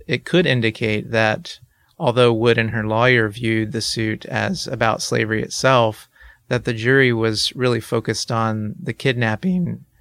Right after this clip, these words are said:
that had occurred in eighteen fifty-three and sort of narrowly limited the, uh, judgment to what they believed she was owed for that kidnapping. Uh, some commentators speculated that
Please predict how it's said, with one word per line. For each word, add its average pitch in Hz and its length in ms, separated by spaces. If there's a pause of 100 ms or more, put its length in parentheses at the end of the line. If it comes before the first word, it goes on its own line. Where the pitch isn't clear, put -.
(320)
that 120 200
had 113 120
occurred 110 340
in 107 100
eighteen 107 360
fifty-three 113 960 (480)
and 110 500
sort 117 240
of 104 120
narrowly 113 600
limited 107 540
the, 104 360 (640)
uh, 113 200
judgment 120 600
to 107 520
what 127 340
they 117 80
believed 110 340
she 117 160
was 107 200
owed 107 420 (460)
for 110 560
that 113 360
kidnapping. - 680 (460)
Uh, 123 180
some 147 280
commentators 117 640
speculated 110 760
that 107 300